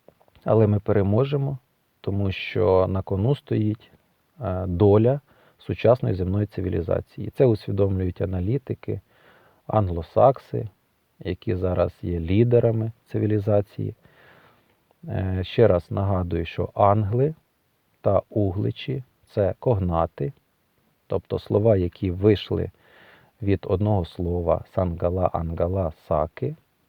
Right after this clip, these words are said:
І це наші брати і по духу, і по культурі, і по великій Скіфії. Е, літописець ісландський тринадцятого століття, я постійно це нагадую, писав,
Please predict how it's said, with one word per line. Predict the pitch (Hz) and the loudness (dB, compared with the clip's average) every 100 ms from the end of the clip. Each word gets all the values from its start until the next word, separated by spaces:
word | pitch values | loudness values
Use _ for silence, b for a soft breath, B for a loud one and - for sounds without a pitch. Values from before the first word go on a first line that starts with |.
| _ b b b b b b b | _ b b b b b b b
І | 117 | -8
це | - 135 | 2 4
наші | 107 95 92 - | 4 2 -2 -4
брати | 90 92 95 95 | 0 0 0 -2
і | 85 | -4
по | - 85 | -4 -6
духу, | 90 139 156 - 120 110 - _ _ _ _ _ _ _ _ _ _ b b b b b _ | -2 -2 -2 -6 -10 -10 -16 _ _ _ _ _ _ _ _ _ _ b b b b b _
і | 113 | -4
по | 101 90 | -2 -4
культурі, | - 85 - 143 156 131 107 101 - _ _ _ _ | -4 -6 -6 -2 0 2 -2 -4 -12 _ _ _ _
і | - | -6
по | - 101 | -2 0
великій | 95 107 - | 2 0 -4
Скіфії. | 101 _ 90 87 113 107 95 _ _ _ _ _ B B B B B _ - | -12 _ -14 -12 -12 -14 -16 _ _ _ _ _ B B B B B _ -6
Е, | 92 | 0
літописець | 101 - 120 110 101 90 - | 2 4 4 4 2 -2 -6
ісландський | - 127 147 127 95 | 0 4 4 2 -6
тринадцятого | - 95 90 - 90 | -4 0 0 -2 -6
століття, | 87 - 98 143 - | -6 -4 0 -2 -2
я | 98 92 | -6 -4
постійно | - 95 - 95 87 | -4 -6 -2 -2 -4
це | - 85 | -4 -4
нагадую, | 85 92 123 123 110 107 104 _ _ | -2 2 2 0 -6 -6 -10 _ _
писав, | - - 113 104 | -6 -6 -6 -6